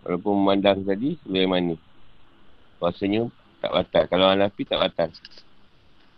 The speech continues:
Saya baca pendapat lah. Kalau pendapat tentang apa?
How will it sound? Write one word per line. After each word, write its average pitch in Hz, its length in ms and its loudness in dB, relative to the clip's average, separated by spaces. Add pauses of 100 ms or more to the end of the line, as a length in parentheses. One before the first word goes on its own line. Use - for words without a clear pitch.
(1200)
Saya 101 220 -2 (240)
baca - 340 -2
pendapat 98 380 0 (100)
lah. - 40 -14 (840)
Kalau 87 180 -4
pendapat 95 400 2
tentang 87 560 0
apa? 165 140 -12